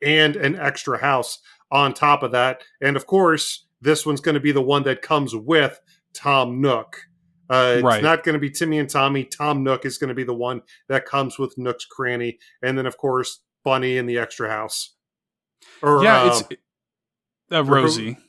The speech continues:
Speaker 1: Rosie,
Speaker 2: Yeah.
Speaker 1: so, yeah.
Speaker 2: It's, it's interesting 'cause, um, you know, y-, you know, despite the fact that, like, New Horizons is, like, the big popular Animal Crossing game, and Tom Nook is in his New Horizons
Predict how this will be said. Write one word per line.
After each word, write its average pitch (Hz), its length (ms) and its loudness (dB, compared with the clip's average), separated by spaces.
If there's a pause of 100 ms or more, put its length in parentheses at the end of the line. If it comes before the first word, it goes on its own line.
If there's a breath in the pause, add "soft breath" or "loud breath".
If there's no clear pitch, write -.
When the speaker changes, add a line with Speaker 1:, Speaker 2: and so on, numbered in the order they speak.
Speaker 1:
Rosie, 135 220 4
Speaker 2:
Yeah. 117 180 2
Speaker 1:
so, 127 260 -6
yeah. 117 220 -4 (120)
Speaker 2:
It's, 175 300 0 (300)
it's 170 220 2
interesting 180 760 4
'cause, 151 400 0
um, 139 540 2 (260)
you 180 160 2
know, 135 460 2 (320)
y-, 202 200 -2
you 196 140 0
know, 170 80 2
despite 220 380 2
the 262 60 0
fact 226 240 4
that, 175 120 -2
like, 147 180 2
New 151 220 4
Horizons 131 720 4
is, 120 160 2
like, 117 220 0
the 127 80 0
big 120 400 2
popular 117 600 0 (340 loud breath)
Animal 127 340 0
Crossing 127 380 0
game, 127 200 2
and 123 100 0
Tom 214 220 2
Nook 208 240 0
is 170 220 4
in 175 120 0
his 151 240 0
New 143 200 4
Horizons 131 840 2